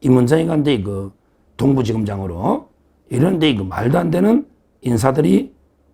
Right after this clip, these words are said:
이루어진 거예요. 자, 그러면 이제 문제는,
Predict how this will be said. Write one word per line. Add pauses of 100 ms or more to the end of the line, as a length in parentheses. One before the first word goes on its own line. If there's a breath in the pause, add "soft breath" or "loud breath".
(160)
이루어진
거예요. (1900 soft breath)
자,
그러면
이제
문제는,